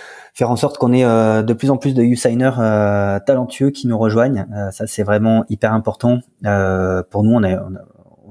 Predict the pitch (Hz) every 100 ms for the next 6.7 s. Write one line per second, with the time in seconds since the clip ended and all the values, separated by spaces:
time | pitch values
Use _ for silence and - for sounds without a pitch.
0 | 98 101 95 - 117 123 117 107 113 -
1 | 104 98 95 95 - 104 98 101 - 98
2 | 104 101 117 120 107 - 98 95 90 92
3 | 101 101 - 117 107 98 98 95 92 90
4 | 87 85 131 - 127 - 131 117 101 95
5 | 107 104 110 - 123 - 101 98 95 -
6 | 104 104 101 95 107 120